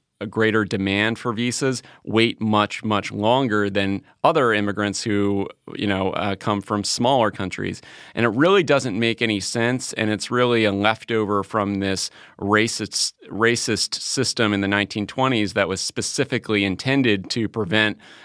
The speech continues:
an influx of Eastern Europeans or, uh, uh, other less favored, uh, races or, or, uh,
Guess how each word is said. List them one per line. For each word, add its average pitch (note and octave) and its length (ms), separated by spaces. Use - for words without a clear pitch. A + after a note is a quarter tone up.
an G#2 120
influx G#2+ 800
of F#2+ 320
Eastern G#2+ 460
Europeans F#2+ 840
or, F#2 380
uh, F#2 220
uh, G2 280
other G2 360
less G2+ 680
favored, G2+ 720
uh, G2+ 400
races F#2+ 720
or, F#2+ 460
or, F#2+ 460
uh, G2 240